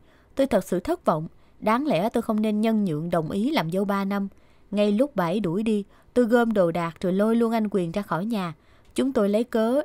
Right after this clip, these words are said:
làm lễ lại mặt để ở nhà bố mẹ tôi ba ngày liền. Nhà gần nên bố mẹ tôi cũng thường thăm hỏi được tình trạng ngày đầu tiên làm dâu của tôi. Thế là bố mẹ đẻ hào phóng nói cho tiền để vợ chồng tôi xây nhà luôn trên miếng đất bố mẹ đã hứa cho tôi.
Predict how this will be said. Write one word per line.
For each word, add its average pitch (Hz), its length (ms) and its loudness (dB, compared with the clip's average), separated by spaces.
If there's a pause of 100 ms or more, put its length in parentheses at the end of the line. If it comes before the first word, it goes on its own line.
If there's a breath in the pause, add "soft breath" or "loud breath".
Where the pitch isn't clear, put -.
làm 165 220 -4
lễ 160 240 -2
lại 175 280 -2
mặt 165 220 -8 (260 soft breath)
để 185 120 2
ở 180 140 6
nhà 220 200 -2
bố 180 180 -2
mẹ 160 180 0
tôi 190 180 0
ba 202 180 -2
ngày 190 200 -4
liền. 165 280 -2 (480 soft breath)
Nhà 202 220 0
gần 190 300 2
nên 220 180 2
bố 240 140 4
mẹ 185 200 0
tôi 202 140 0
cũng 214 220 -2
thường 170 240 -2
thăm 208 200 -2
hỏi 180 400 -4
được 170 220 -2
tình 175 180 -2
trạng 156 280 -4
ngày 175 120 -4
đầu 165 180 -4
tiên 214 240 0
làm 170 200 -4
dâu 202 140 0
của 226 120 -6
tôi. 226 280 -2 (380 soft breath)
Thế 269 140 4
là 262 140 2
bố 190 200 2
mẹ 196 200 0
đẻ 160 180 0
hào 190 320 -2
phóng 226 240 0
nói 247 240 -2
cho 220 140 0
tiền 165 320 -4 (2000 loud breath)
để 196 200 8
vợ 175 220 6
chồng 175 240 4
tôi 208 180 6
xây 214 200 2
nhà 190 200 2
luôn 208 260 6
trên 208 180 6
miếng 262 140 6
đất 294 200 4
bố 240 140 6
mẹ 165 200 2
đã 175 100 2
hứa 233 180 2
cho 247 160 2
tôi. 220 320 2